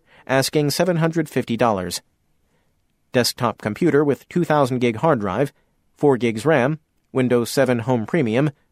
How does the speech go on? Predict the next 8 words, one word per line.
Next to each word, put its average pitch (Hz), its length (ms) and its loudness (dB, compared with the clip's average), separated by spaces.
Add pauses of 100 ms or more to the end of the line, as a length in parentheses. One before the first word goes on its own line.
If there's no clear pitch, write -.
jaws, 123 520 0
and 127 140 -4
Office. - 500 -2 (640)
Asking 131 440 0
seven 139 300 0
hundred 135 280 0
fifty 117 260 -6
dollars. 104 460 -2